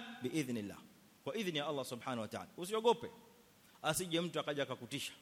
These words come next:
Imefika hadi Waislamu katika mujtama wanatishana kwa majini. Na wanatishana kwa sihri.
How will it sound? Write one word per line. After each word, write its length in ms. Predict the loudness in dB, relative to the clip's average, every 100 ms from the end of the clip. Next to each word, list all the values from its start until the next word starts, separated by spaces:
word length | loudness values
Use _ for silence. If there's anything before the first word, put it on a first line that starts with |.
| -20 -20 -20 -20 -20 -20 -20 -2
Imefika 400 | 0 2 2 2
hadi 320 | 4 4 6
Waislamu 580 | 2 2 6 8 8 4
katika 360 | 0 -4 2 2
mujtama 460 | 2 4 6 6 2 -20 -2
wanatishana 580 | 4 4 4 4 6 6
kwa 120 | 2
majini. 380 | 2 2 2 0 -4 -16 -20 -20 4
Na 100 | 6
wanatishana 540 | 8 6 6 6 6
kwa 120 | 6
sihri. 340 | 6 6 4